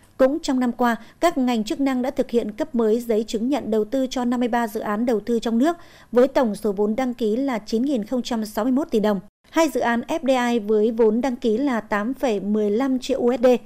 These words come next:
nâng tổng số dự án F D I trên địa bàn là hai mươi tư dự án, còn hiệu lực với tổng vốn đăng ký là năm trăm năm mươi phẩy hai triệu U S D.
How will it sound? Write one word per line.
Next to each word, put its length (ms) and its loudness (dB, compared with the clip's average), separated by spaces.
nâng 220 4
tổng 260 0
số 240 -2
dự 120 -4
án 180 -2
F 200 -6
D 200 0
I 100 0
trên 160 -2
địa 100 -4
bàn 300 -2
là 100 -4
hai 220 -4
mươi 100 0
tư 160 -2
dự 140 -4
án, 240 -2
còn 180 2
hiệu 180 -2
lực 200 2
với 140 4
tổng 280 -2
vốn 220 0
đăng 180 -2
ký 260 0
là 180 -4
năm 240 -4
trăm 240 -4
năm 140 0
mươi 140 2
phẩy 280 -4
hai 160 -2
triệu 200 -4
U 140 -2
S 60 -6
D. 40 4